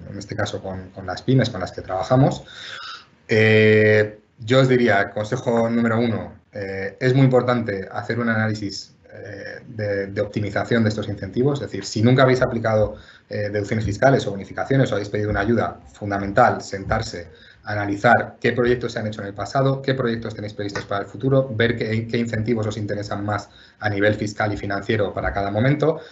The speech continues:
y trazar una estrategia, por lo menos a corto y medio plazo, ¿no? de, de optimización entre todos ellos, ¿vale? Porque, como habéis visto, hay posibilidades de compatibilizar, hay otras que no son compatibles entre sí,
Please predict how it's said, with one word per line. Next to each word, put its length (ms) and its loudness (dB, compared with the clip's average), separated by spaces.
y 140 2
trazar 320 4
una 140 4
estrategia, 600 -2
por 60 -18
lo 100 -10
menos 160 -6
a 80 -6
corto 220 0
y 20 -2
medio 260 0
plazo, 240 0
¿no? 160 -2
de, 140 -2
de 140 -4
optimización 640 0
entre 240 -2
todos 260 -2
ellos, 400 -10
¿vale? 160 -14
Porque, 460 -8
como 160 -8
habéis 140 -2
visto, 360 -2
hay 160 2
posibilidades 460 4
de 80 -4
compatibilizar, 880 2
hay 60 -2
otras 200 -6
que 140 -10
no 140 -6
son 160 -8
compatibles 520 -8
entre 220 -8
sí, 480 2